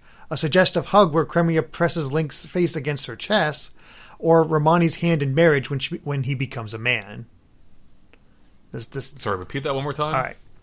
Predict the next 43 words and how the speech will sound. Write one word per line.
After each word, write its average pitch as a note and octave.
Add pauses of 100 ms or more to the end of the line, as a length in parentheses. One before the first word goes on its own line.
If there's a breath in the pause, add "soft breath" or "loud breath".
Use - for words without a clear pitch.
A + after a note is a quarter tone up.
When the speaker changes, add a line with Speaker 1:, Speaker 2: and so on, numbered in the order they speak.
(500)
Speaker 1:
Number E3
eleven. D3+
All -
right. - (500 loud breath)
Uh, F3 (380)
what G#3
can A3+
Link G3+
receive, E3+ (140)
uh, E3
as E3+
a G#3+
reward D3
the D3
second G#3+
time B2+
he C#3+
successfully D3+
protects -
Cremia's C#3+
milk D#3+
from C3
the C3
Gorman D3
brothers? G#2 (160)
Is C#3+
it C3+ (100)
a C3+
silver F3+
rupee, C#3+ (380 soft breath)
Romani's C#3+
mask, D3 (400 soft breath)
a C#3
suggestive F3
hug D3+
where C#3+
Cremia F3
presses D#3+
Link's D#3
face E3
against C#3+
her A#2+
chest, C#3+